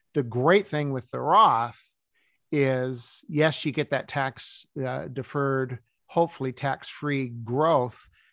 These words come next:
but on the back end, it's coming out tax-free. So what we're always after is a qualified distribution. And to have that, there are two pieces. The first,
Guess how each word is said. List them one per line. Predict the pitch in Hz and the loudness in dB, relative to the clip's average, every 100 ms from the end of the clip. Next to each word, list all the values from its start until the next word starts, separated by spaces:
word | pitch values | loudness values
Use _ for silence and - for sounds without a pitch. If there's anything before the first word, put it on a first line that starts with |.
| _ | _
but | 143 | 0
on | 139 135 | 2 0
the | 131 | -2
back | 143 143 135 | 2 2 0
end, | 147 143 131 | -2 -2 -2
it's | 123 | -6
coming | - 135 131 | -4 -4 -4
out | 123 - | -6 -6
tax-free. | 135 - - | -10 -8 -12
So | 131 143 | -8 -2
what | 143 185 | 4 4
we're | 196 170 | 6 4
always | 196 247 339 139 | 6 2 2 0
after | 156 165 - 135 | 2 0 0 -4
is | 123 | -4
a | 123 120 | -6 -10
qualified | - 147 156 147 139 - - 78 - - _ _ _ _ _ _ _ 170 | -8 2 4 6 2 -2 -6 -4 -8 -14 _ _ _ _ _ _ _ -6
distribution. | 143 139 - 131 117 131 120 127 - _ _ _ _ _ _ _ _ _ _ _ | -2 -2 -4 -6 -2 -2 -4 -6 -10 _ _ _ _ _ _ _ _ _ _ _
And | 151 139 135 131 135 - - | -2 2 2 0 -4 -8 -8
to | 139 | -6
have | - 190 208 165 | 0 4 4 4
that, | 143 120 123 131 _ _ - | 0 0 -4 -8 _ _ -2
there | 139 | 0
are | 131 | 2
two | 131 - 147 | 0 -2 -2
pieces. | - 143 - - - - - _ _ _ _ _ _ _ _ _ _ | -2 -4 -4 -14 -18 -20 -20 _ _ _ _ _ _ _ _ _ _
The | 147 139 | -8 -6
first, | - 190 175 160 - - - | 2 6 6 4 0 -8 -12